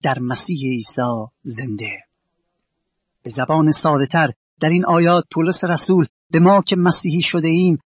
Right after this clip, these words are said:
ما که از گناه و شرارت جدا شده و به وسیلهٔ ایمان آوردن به عیسی مسیح عادل محسوب شده ایم می‌گوید: "شما دیگر جزئی از وجود عیسی مسیح شده اید." وقتی مسیح روی چوبهٔ دار به خاطر گناهان شما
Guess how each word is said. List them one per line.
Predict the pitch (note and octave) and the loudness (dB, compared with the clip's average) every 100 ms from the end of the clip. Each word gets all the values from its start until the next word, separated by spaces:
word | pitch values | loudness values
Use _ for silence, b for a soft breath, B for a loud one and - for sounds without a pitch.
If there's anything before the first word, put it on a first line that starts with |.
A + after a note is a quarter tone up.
| _ | _
ما | E3+ G#3+ | 0 2
که | - | 0
از | G3 C#3+ | -4 0
گناه | D#3+ F3+ G3+ F#3+ | 2 4 4 4
و | F3+ | 2
شرارت | - G3 E3+ F#3+ C#3+ | 2 2 4 2 2
جدا | D#3 F3 G#3 | 0 2 2
شده | - F#3 F3+ D3+ _ _ - | 2 0 0 -2 _ _ -4
و | |
به | F3 | -2
وسیلهٔ | F3 F3+ - F3+ | 0 -2 -2 0
ایمان | A3+ G#3+ G3+ G3 F#3+ | 2 4 4 4 4
آوردن | F#3 F3 G#3 G3+ | 2 2 4 4
به | G3 | 2
عیسی | F#3 - A3+ | 0 0 2
مسیح | A3 G3 F3 G#3 F#3 _ _ | 4 2 0 -2 -4 _ _
عادل | G3 G3+ A#3+ C#4 | 0 2 2 2
محسوب | E3+ - D3+ B2+ | 0 -2 -6 -6
شده | - B2 | -8 -8
ایم | C3+ D3+ | -4 -4
می‌گوید: | C#3 B2 C3+ C3 D3+ D3+ - _ _ | -4 -6 -6 -4 -2 -4 -10 _ _
"شما | - - C3+ E3+ F3 | -8 -2 2 4 4
دیگر | D#3+ F#3 F3+ C3+ | 2 0 0 0
جزئی | F#3+ G3+ E3 D3+ - _ - | 0 2 0 -2 -4 _ -4
از | D#3+ - | -4 -2
وجود | D3+ D#3 G3 D3+ | -2 2 2 2
عیسی | D3 C#3+ C3 - C#3+ C3+ | 0 -2 -6 -6 -4 -4
مسیح | C3 - | -4 -2
شده | - A2 G#2+ | -2 -4 -10
اید." | G#2+ - _ _ _ | -18 -20 _ _ _
وقتی | - F3 A3+ | -4 -2 2
مسیح | G3+ G3+ - A3+ | 2 2 2 0
روی | G3+ G#3+ | 2 2
چوبهٔ | G#3 - G#3+ G#3+ G#3+ | 2 0 2 4 4
دار | D#3+ G#3 G#3 F3 - _ | 4 4 4 2 -4 _
به | - | -2
خاطر | G3+ G#3+ G3+ - A#3+ | 2 4 4 2 0
گناهان | G3 G#3+ G3+ G#3 A3 G#3+ | 2 4 4 4 4 4
شما | F3+ G3+ G#3+ A3 | 2 2 4 4